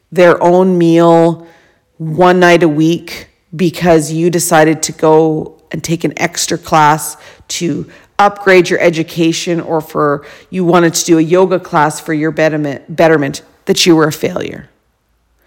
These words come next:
Somewhere along the line, we were fed the line of shit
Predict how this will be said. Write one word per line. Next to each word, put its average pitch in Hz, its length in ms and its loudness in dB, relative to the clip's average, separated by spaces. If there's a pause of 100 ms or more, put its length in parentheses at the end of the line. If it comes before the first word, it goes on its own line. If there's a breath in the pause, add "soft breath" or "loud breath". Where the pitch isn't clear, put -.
(140)
Somewhere 208 600 2
along 202 380 2
the 233 100 2
line, 170 520 -2 (260 soft breath)
we 175 300 0
were 202 140 2
fed 170 320 2
the 196 100 0
line 156 340 0
of 208 80 -4
shit - 640 -2